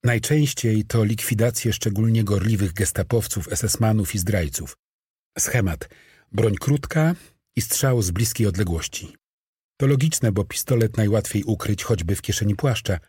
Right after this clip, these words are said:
ale też mocno ograniczające nasze możliwości odwetu. Nie możemy nawet marzyć o skutecznym zamachu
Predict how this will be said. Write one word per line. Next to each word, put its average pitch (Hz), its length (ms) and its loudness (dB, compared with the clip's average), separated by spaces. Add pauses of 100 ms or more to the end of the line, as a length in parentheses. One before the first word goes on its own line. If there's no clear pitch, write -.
(460)
ale 117 180 2
też 110 220 -2
mocno 123 400 0
ograniczające 110 800 2
nasze 107 280 2
możliwości 95 540 0
odwetu. 104 500 -4 (1000)
Nie 117 80 2
możemy 117 300 4
nawet 110 280 2
marzyć 107 420 2
o 95 60 0
skutecznym 101 540 0
zamachu 98 520 0